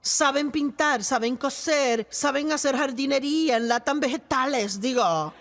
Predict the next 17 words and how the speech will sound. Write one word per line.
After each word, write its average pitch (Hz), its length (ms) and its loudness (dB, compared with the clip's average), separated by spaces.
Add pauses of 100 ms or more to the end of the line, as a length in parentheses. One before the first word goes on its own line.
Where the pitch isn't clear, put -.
(1000)
Uno 247 200 2
está 254 280 -2
así. 240 360 -2 (200)
Y 254 80 -2
todo 285 280 2
lo 311 80 2
que 285 140 0
yo 285 100 -2
quería 277 260 0
hacer 277 240 0
era 269 220 2
reprender 240 560 0
diablos 269 460 0
y 254 60 -2
predicarle 247 640 0
a 240 60 2
alguien. 233 460 -2